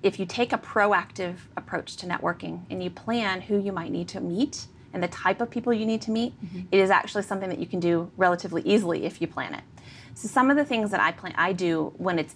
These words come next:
Speaker 1: internal networking at G E, 'cause of course G E is a really large company.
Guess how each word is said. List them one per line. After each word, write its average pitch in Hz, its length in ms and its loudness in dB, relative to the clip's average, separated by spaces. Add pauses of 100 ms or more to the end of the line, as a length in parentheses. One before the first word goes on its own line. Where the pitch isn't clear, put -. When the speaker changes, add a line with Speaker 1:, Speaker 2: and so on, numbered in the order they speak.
Speaker 1:
internal 247 380 2
networking 226 440 0
at 208 120 0
G 196 100 -2
E, 208 320 0
'cause 190 140 -6
of 185 100 -12
course - 380 -2 (320)
G 208 100 -2 (100)
E 208 40 6
is 185 100 4
a 175 80 -2
really 185 400 2
large 170 280 -2
company. - 400 -10